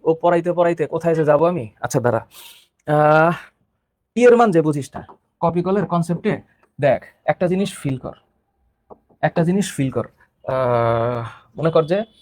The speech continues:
উম, রোলিং ফ্রিকশনে, রোলিং ফ্রিকশনটা হচ্ছে এইরকম, রোলিং ফ্রিকশনে এইরকম, তো এই, আহ, দড়িটা দিয়া,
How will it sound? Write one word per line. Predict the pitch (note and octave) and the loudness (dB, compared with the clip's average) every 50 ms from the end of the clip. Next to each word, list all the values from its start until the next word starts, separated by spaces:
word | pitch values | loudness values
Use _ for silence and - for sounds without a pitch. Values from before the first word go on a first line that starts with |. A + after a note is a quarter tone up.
| - - _ _ _ _ _ | -20 -20 _ _ _ _ _
উম, | - D3 C#3+ C#3 C3+ C3+ C3+ C#3 | -12 -8 -4 -2 -2 -2 0 2
রোলিং | D#3+ E3+ F3+ E3+ | 2 2 2 2
ফ্রিকশনে, | F3 F3 F3 G3 G3+ A3+ F#3+ - - - - _ _ _ _ - - D3 | 0 -2 -2 0 0 0 0 0 -4 -10 -20 _ _ _ _ -14 -4 -2
রোলিং | D3 D#3+ E3+ E3 | 0 0 0 0
ফ্রিকশনটা | F3+ E3+ - F3+ F3 E3+ | 0 -2 -2 -2 -4 -4
হচ্ছে | E3 - E3 | -2 0 2
এইরকম, | E3+ F3+ F#3 G#3 G#3 D3 G#2 G#2 - _ _ _ _ _ _ _ _ | 2 2 2 2 2 0 0 -4 -14 _ _ _ _ _ _ _ _
রোলিং | C#3+ D3 D#3 D#3+ D#3 | -4 -2 -2 -2 -2
ফ্রিকশনে | F3 E3+ - F3 E3+ E3+ | -2 -4 -2 -2 -2 0
এইরকম, | E3+ F3+ E3+ G3 G3 G#3 A3+ A#3+ _ _ _ _ _ _ _ | 0 0 0 0 -2 -4 -4 -10 _ _ _ _ _ _ _
তো | C#3+ C#3 C#3+ C#3+ C#3+ C#3 C3+ B2 - _ _ _ _ _ _ _ _ - | -2 0 2 2 2 2 2 0 -4 _ _ _ _ _ _ _ _ 2
এই, | G3 G3+ G#3 G#3 G#3 G#3 G#3+ G#3+ G#3+ G#3+ G#3+ G#3+ G#3+ G#3+ G#3 F3+ | 4 6 8 8 6 6 6 4 2 2 0 0 0 0 -2 0
আহ, | - E3 D#3 D3+ D3 C#3+ D3 D3 C3+ C3 | 2 4 6 6 6 6 4 2 0 -2
দড়িটা | E3 F3 F#3+ F3+ F#3+ F3 | -2 -2 0 0 -2 0
দিয়া, | D#3 F3+ F#3+ E3+ | 2 4 4 4